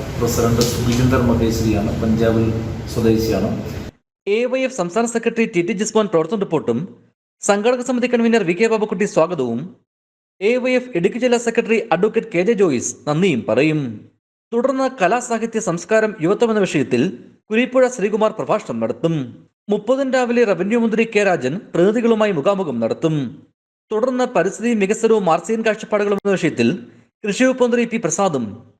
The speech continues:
Speaker 2: ഫാസിസ്റ്റ് കാലത്തെ ജനാധിപത്യ ഇന്ത്യയും അരാഷ്ട്രീയവൽക്കരണവും പോരാട്ടവും പ്രതിരോധം എന്ന വിഷയത്തിൽ സുനിൽ പി ഇളയിടവും ക്ലാസുകൾ നയിക്കും. സി പി സംസ്ഥാന കൗൺസിൽ അംഗം കെ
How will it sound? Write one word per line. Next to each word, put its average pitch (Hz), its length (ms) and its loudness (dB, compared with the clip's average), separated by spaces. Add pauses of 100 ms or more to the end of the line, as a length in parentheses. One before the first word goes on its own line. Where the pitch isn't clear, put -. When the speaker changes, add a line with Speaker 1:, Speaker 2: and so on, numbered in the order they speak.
(140)
Speaker 2:
ഫാസിസ്റ്റ് 226 480 -4
കാലത്തെ 247 360 2
ജനാധിപത്യ 214 460 0
ഇന്ത്യയും 131 320 2 (280)
അരാഷ്ട്രീയവൽക്കരണവും 226 840 2
പോരാട്ടവും 214 420 2
പ്രതിരോധം 208 380 2
എന്ന 208 140 2
വിഷയത്തിൽ 180 340 0 (720)
സുനിൽ 220 280 0
പി 233 80 2 (160)
ഇളയിടവും 208 460 4
ക്ലാസുകൾ 147 420 0
നയിക്കും. 156 320 -2 (920)
സി 160 180 6
പി 208 100 2 (140)
സംസ്ഥാന 190 340 0
കൗൺസിൽ 196 300 -2
അംഗം 185 220 2
കെ 143 60 4